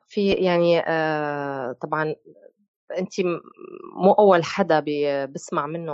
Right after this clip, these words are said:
هاي الجملة، لأنه، آه، نحن صعب علينا نصدق إنه الوضع ممكن يوصل ببلد، آه، مثل بريطانيا، آه، لهذا الحد،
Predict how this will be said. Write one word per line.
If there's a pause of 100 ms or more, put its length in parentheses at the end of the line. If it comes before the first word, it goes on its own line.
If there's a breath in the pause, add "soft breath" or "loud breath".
هاي
الجملة،
لأنه، (120)
آه،
نحن
صعب
علينا
نصدق (140)
إنه
الوضع
ممكن
يوصل
ببلد، (320)
آه،
مثل
بريطانيا، (640 soft breath)
آه،
لهذا
الحد،